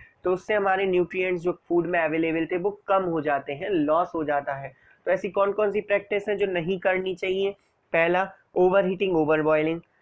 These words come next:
खाने को जा-, ना ज़्यादा गर्म करें। Overheat का मतलब ऐसा नहीं कि पकाएं ही ना,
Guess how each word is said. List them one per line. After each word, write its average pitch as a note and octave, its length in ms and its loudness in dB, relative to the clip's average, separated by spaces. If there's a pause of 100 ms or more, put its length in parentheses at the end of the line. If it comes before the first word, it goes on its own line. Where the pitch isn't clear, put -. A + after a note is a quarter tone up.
(180)
खाने E3 380 0
को G3 160 0
जा-, E3 300 2
ना E3+ 220 2
ज़्यादा F3 300 4
गर्म D#3 320 0
करें। F3 240 0
Overheat F3+ 520 0
का F#3 120 -2
मतलब F3+ 200 0
ऐसा F3 200 0
नहीं C4 100 -4
कि C#4 60 -2 (100)
पकाएं D#3+ 360 -2
ही D#3 180 -2
ना, C3+ 160 -6